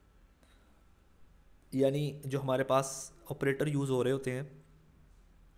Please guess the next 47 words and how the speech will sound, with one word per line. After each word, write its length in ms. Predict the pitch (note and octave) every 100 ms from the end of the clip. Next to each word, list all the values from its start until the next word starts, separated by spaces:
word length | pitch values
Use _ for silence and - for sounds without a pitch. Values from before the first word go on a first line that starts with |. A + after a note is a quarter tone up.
| - - - -
वो 100 | C#3+
किस 260 | C#3+ F3 -
तरतीब 340 | D#3 E3 E3
से 120 | E3
हम 80 | C#3
सॉल्व 260 | C3 A#2 A2+
करेंगे। 340 | A#2 G#2+ G#2+ A2
जैसे 260 | C3+ D3 C#3
बोर्ड 260 | C3 C#3+ D3
मैथ्स 220 | C#3+ C#3
पढ़ा 180 | C3 C3
होगा 180 | C3 A#2+
आपने 180 | A#2+
मैथ 260 | A#2+ A#2 -
के 80 | A2+
अंदर 200 | A2+ A#2 - - - - - -
कि 60 |
सबसे 260 | D3 C#3+ D3+
पहले 160 | D3
ब्रैकेट्स 380 | D3 C3 C3 D3
को 80 | D3+
सॉल्व 240 | C#3+ C3
किया 140 | C3 A#2
जाता 240 | A2+ -
है, 60 | -
फिर 120 | C#3+
ऑफ 360 | - D#3+ C#3 - - -
यानी 300 | C3 C3 C3
मल्टीप्लाई 460 | B2+ B2+ D3 D3+ C#3
को 80 | C#3
सॉल्व 220 | C3 B2 -
किया 100 | A#2
जाता 220 | A2 -
है, 100 | - - - - -
फिर 120 | D3+ C#3+
डिवीजन, 420 | C3+ C#3 D3 D#3
एडिशन, 480 | D3 C#3 C3+ C#3 C#3
मल्टीप्लिकेशन 840 | C3+ C3 C3+ C3+ C3+ C3 C3 B2 B2 -
और 420 | B2+ C3 E3+ -
सब्ट्रैक्शन, 580 | - B2+ - A#2 - A2+ A#2+ - A#2+
डी 200 | C3+ D3
मैथ्स, 320 | C3 B2 -
इसको 200 | - C#3+
बोर्ड 340 | B2 C3 C#3
मैथ्स 260 | C3+ B2+ B2+
बोलते 300 | A2+ G#2+ G2+
हैं, 160 | G2+